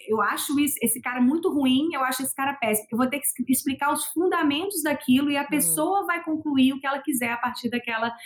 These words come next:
Speaker 1: notícia. Então, isso também é muito desesperador em determinados momentos, porque eu adoraria fazer um pôster dizendo, "Ah,
Speaker 2: <laughs>
Speaker 1: pelo amor de Deus!" Mas, às
Speaker 2: Ah.
Speaker 1: vezes, é muito mais rico,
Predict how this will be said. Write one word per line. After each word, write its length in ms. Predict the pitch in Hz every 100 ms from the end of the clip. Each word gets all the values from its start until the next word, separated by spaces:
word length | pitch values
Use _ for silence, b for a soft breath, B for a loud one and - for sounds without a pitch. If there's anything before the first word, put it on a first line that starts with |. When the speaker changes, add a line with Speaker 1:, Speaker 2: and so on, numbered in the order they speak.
| B
Speaker 1:
notícia. 460 | 247 247 214 190 196
Então, 240 | 208 247
isso 220 | 294 320 -
também 560 | 294 240 254 311 254 - B B B
é 80 | 233
muito 480 | 247 339 392 392 202
desesperador 920 | 190 254 277 - 277 247 202 214 302 - -
em 80 | 214
determinados 500 | 214 202 202 202 196
momentos, 360 | 185 190 233
porque 120 | 233
eu 60 | 208
adoraria 560 | 220 247 269 247 233 208
fazer 220 | 190 202
um 80 | 208 -
pôster 480 | 226 226 226 - 208
dizendo, 360 | 196 196 185 190
"Ah, 560 | - - 339 370 339 302
Speaker 2:
<laughs> 400 | - 285 - 302
Speaker 1:
pelo 140 | 269
amor 340 | 269 262 302 381
de 140 | 330
Deus!" 420 | 269 320 330 285 - B
Mas, 240 | 302 370
às 200 | 311 240
Speaker 2:
Ah. 20 | 240
Speaker 1:
vezes, 480 | 320 370 320 247 247
é 120 | 277
muito 440 | 269 302 415 403
mais 240 | 359 370 277
rico, 540 | 262 254 240 196 190